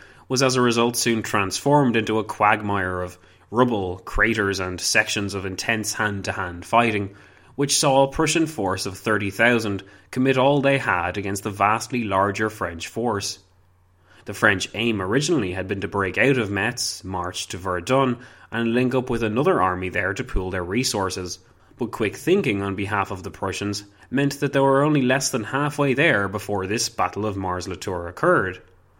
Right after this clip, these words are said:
Appealing to the old maxim of divide and conquer, it was thought to be better to attempt to eliminate this large army of the Rhine while it was on the move, and out of the safety of the Metz fortress,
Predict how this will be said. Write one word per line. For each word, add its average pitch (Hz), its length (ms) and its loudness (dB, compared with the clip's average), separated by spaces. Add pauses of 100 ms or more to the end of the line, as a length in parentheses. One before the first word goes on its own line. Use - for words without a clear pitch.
(380)
Appealing 185 440 6
to 180 80 0
the 156 140 4
old 151 200 6
maxim 123 400 4
of 117 140 0
divide 98 400 2
and 92 160 -4
conquer, 139 560 0 (320)
it 139 80 -2
was 147 180 2
thought 156 160 2
to 175 80 -2
be 180 80 2
better 117 320 4
to 113 160 -2
attempt 117 380 -2
to 107 140 -2
eliminate 107 500 0
this 101 240 -4
large 95 400 0
army 98 320 0
of 87 80 -8
the 92 100 -6
Rhine 110 380 0
while 101 160 0
it 78 60 -6
was 101 120 -6
on 92 160 -4
the 90 60 -8
move, 113 520 0 (480)
and 90 340 -4
out 95 160 -2
of 87 100 -10
the 92 80 -6
safety 123 500 0
of 101 340 -4
the 98 60 -4
Metz 92 300 -4
fortress, 127 600 -2